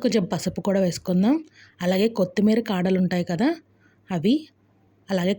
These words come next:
కొంచెం కల్లుప్పు కూడా వేసుకుని బాగా కలుపుకుందాము. చూసారా ఆయిల్ ఎలా సపరేట్ అవుతుందో? అలా అయ్యేంత వరకు ఫ్రై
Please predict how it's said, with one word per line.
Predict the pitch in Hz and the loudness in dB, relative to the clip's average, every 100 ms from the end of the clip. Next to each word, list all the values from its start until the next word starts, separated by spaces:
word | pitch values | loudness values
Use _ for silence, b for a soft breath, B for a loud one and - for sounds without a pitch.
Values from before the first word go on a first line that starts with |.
| 208 | -2
కొంచెం | 180 190 185 | -2 -2 0
కల్లుప్పు | 170 180 185 285 359 - _ _ _ _ b b b b _ 226 | 0 0 2 0 0 -4 _ _ _ _ b b b b _ 0
కూడా | 214 190 | 2 2
వేసుకుని | 180 - 226 339 220 | 0 2 2 4 4
బాగా | 196 190 180 | 2 0 0
కలుపుకుందాము. | 170 - 185 175 170 254 - _ _ _ _ b b b _ _ _ _ _ _ - | 0 0 0 2 2 0 -2 _ _ _ _ b b b _ _ _ _ _ _ -4
చూసారా | - 226 214 208 | 0 0 2 2
ఆయిల్ | 202 220 196 | 4 4 2
ఎలా | 208 220 | 2 -2
సపరేట్ | 180 208 202 180 | 0 0 2 0
అవుతుందో? | 180 175 226 311 - _ _ _ _ _ _ _ _ _ _ _ _ _ _ _ _ 202 | 2 2 2 0 -6 _ _ _ _ _ _ _ _ _ _ _ _ _ _ _ _ -4
అలా | 196 | 0
అయ్యేంత | 196 202 208 | 2 4 4
వరకు | 214 277 | 2 2
ఫ్రై | 269 | 2